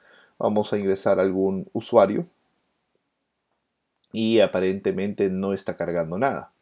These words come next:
Vamos a refrescar de todas maneras el navegador por completo y no carga.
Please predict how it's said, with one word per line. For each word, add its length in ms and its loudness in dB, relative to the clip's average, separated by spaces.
Vamos 300 0
a 60 4
refrescar 540 -2
de 120 -2
todas 200 -6
maneras 360 -6
el 100 -4
navegador 500 -2
por 180 -4
completo 540 -2
y 120 -8
no 160 -12
carga. 360 -6